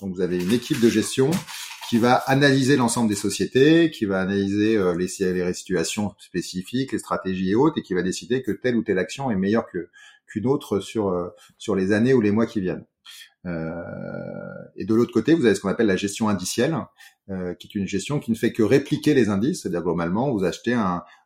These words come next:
un fonds qui va faire exactement ou très proche de la, la, la performance d'un cac quarante, d'un S and P cinq cents aux États-Unis, ou éventuellement, et le plus connu, c'est le M S C I World, qui est un, qui est un indice qui fait l'ensemble, qui essaye de, de, de,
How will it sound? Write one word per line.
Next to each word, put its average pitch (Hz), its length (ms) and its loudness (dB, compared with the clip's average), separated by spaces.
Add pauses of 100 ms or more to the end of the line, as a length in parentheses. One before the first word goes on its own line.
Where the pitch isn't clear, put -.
un 98 100 -4
fonds 151 280 -2
qui 123 120 -4
va 95 120 2
faire 127 220 0
exactement 131 640 2
ou 104 220 -2
très - 180 2
proche 156 280 4
de 110 80 2
la, 98 180 4
la, 92 140 2
la 87 120 0
performance 98 440 0
d'un 92 100 -2
cac 90 220 -4
quarante, 92 460 -2 (640)
d'un 104 180 -2
S 117 160 -2
and 110 160 2
P 117 80 0
cinq 107 160 -2
cents 110 280 -2
aux 95 40 -2
États-Unis, 87 680 -4 (360)
ou 117 100 4
éventuellement, 107 540 4
et 92 100 4
le 85 100 -2
plus - 200 -10
connu, 104 260 2
c'est 92 140 -4
le 82 100 0
M 87 140 0
S 85 100 -2
C 98 80 2
I 87 140 2
World, 127 360 4
qui - 100 -6
est - 100 -10
un, 87 100 -4 (180)
qui - 80 -10
est 95 80 -10
un 90 120 -4
indice 107 260 -2
qui - 140 -18
fait 110 180 0
l'ensemble, 123 800 2 (260)
qui 101 100 -6
essaye 120 200 0
de, 98 140 2
de, 87 180 0
de, 82 280 -2